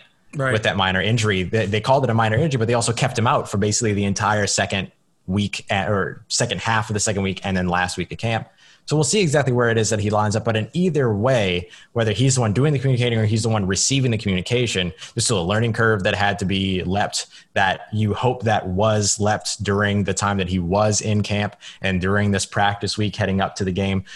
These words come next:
Speaker 2: So there's so many of those different questions that are gonna be coming through. But for the most part with this offense, if they can maintain the interior offensive line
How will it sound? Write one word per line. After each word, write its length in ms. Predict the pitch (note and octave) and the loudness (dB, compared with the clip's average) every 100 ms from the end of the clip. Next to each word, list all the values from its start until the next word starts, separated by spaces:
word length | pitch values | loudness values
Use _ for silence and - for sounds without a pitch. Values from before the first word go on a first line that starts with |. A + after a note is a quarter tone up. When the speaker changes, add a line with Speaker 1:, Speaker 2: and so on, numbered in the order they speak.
| - | -6
Speaker 2:
So 100 | A#2 | -2
there's 120 | G#2 | 0
so 120 | - | 0
many 180 | A#2+ A2+ | 0 2
of 80 | G#2 | 2
those 180 | G#2 F#2+ | 2 0
different 220 | F#2+ F2 | -2 -2
questions 380 | G2+ G2 G2+ F#2 | 0 0 0 0
that 80 | F#2+ | 0
are 40 | |
gonna 80 | F2+ | 0
be 60 | F2 | -2
coming 300 | F#2+ E2+ E2+ | -2 -2 -2
through. 460 | A#2+ B2 A#2+ G#2 | -2 0 2 0
But 340 | E2+ G2 F#2+ - _ _ _ _ _ _ _ _ | 2 0 0 -8 _ _ _ _ _ _ _ _
for 120 | - | -4
the 60 | G#2+ | 0
most 280 | A2 B2 - | 2 0 2
part 160 | A2+ F#2+ | 0 0
with 80 | |
this 140 | G2+ G2 | -2 0
offense, 420 | G#2 G2+ G2+ - | 0 2 -2 -2
if 100 | G2 | -4
they 100 | - | -4
can 100 | G2 | -2
maintain 360 | F#2+ F#2 A#2 B2 | -2 -2 0 0
the 100 | C#3 | 2
interior 400 | B2+ B2+ A#2+ A2 | 0 0 2 2
offensive 440 | G#2+ G#2 G#2 G2 | 2 2 -2 -2
line 420 | F#2 F#2 F2 E2 | 0 2 2 0